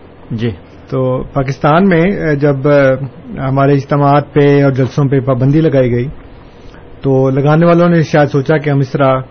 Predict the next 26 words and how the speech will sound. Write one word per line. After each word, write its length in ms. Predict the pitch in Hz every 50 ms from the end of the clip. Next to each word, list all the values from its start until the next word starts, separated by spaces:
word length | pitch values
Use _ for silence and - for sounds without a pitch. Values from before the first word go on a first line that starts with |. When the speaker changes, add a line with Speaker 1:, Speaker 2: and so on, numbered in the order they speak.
| - - - - -
Speaker 2:
اس 140 | - 135 -
کو 200 | - - 139 127
ختم 260 | - 147 - 160 156
کر 120 | 143 139
دیں 220 | 127 117 131 127 127
گے، 100 | 127 135 - - - - - - - - - - - - - -
لیکن 260 | 131 131 131 135 135
اللہ 120 | 135 139 143
تعالیٰ 380 | 131 - 156 143 143 156 160
کے 60 | 160 160
فضل 240 | 143 135 143 160
سے 320 | 165 - - 143 139 156 180 202 104 - 139
وہ 140 | 139 147 147
سلسلہ 320 | - 151 143 127 - 165 160 156 135
وہاں 260 | 143 143 156 160 160 151 147 - - - - - - 139
ختم 300 | - 156 147 160 156 147
ہوا 180 | 135 147 160
تو 80 | 160 165
پوری 200 | 165 - 156 156
دنیا 260 | 147 156 160 180 180
میں 60 | 170
شروع 260 | 156 - 147 131 127 123
ہو 120 | 123 117
گیا، 160 | 113 113 113
جگہ 160 | 120 117 135
جگہ۔ 360 | 135 139 135 123 127 120 123